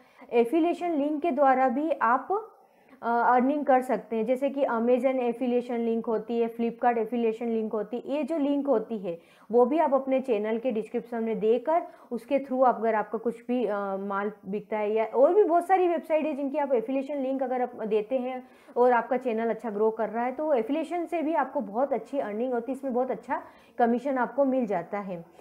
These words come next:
कोई भी व्यक्ति आपकी लिंक पर क्लिक करके अगर वो कोई माल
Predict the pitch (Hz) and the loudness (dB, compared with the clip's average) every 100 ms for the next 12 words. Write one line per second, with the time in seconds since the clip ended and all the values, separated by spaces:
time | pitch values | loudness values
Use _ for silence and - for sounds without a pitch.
0 | - _ 277 349 359 320 285 302 262 269 | -20 _ 4 6 4 4 2 2 2 2
1 | 285 254 247 254 262 262 254 254 247 220 | 0 0 0 0 0 0 -2 -2 -2 -2
2 | 220 233 233 233 226 233 208 202 208 | 0 0 0 0 0 0 0 -2 -2